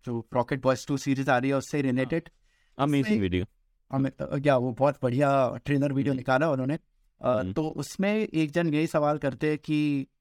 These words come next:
Speaker 1: इससे आम आदमी को क्या फ़ायदा, ये स्पेस में आप रॉकेट छोड़ रहे हो, ये सब आप
Speaker 2: हम्म।
Speaker 1: लोगों का एक बोलते हैं ना कि आपके शौक है।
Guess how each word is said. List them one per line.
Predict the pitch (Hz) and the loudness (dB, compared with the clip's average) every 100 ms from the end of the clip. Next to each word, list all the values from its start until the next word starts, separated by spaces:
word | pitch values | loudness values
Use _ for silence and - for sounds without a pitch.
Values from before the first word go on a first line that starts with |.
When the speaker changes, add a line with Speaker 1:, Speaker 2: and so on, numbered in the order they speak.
| _ - | _ -10
Speaker 1:
इससे | 139 202 | -2 2
आम | 156 165 | 2 2
आदमी | 185 180 180 | 0 0 -2
को | 175 | 0
क्या | 165 | 0
फ़ायदा, | 147 127 117 | 2 -2 -2
ये | 117 127 | -2 -2
स्पेस | - 139 135 - | -2 -2 0 0
में | 139 | 0
आप | - | 0
रॉकेट | 120 143 135 | -2 -2 -2
छोड़ | 131 117 | -2 -2
रहे | 123 | 0
हो, | 127 123 _ _ 151 | -2 -4 _ _ -4
ये | 156 | 0
सब | 202 175 | 2 2
आप | 156 | 2
Speaker 2:
हम्म। | 170 | 0
Speaker 1:
लोगों | 165 170 | -2 0
का | 175 | 2
एक | 165 160 _ 143 | 2 -2 _ -8
बोलते | 147 180 | -4 -2
हैं | |
ना | 180 | -2
कि | 180 160 | -2 -2
आपके | 135 - 156 147 | -2 -2 0 0
शौक | - 135 135 | 2 0 0
है। | 104 | -6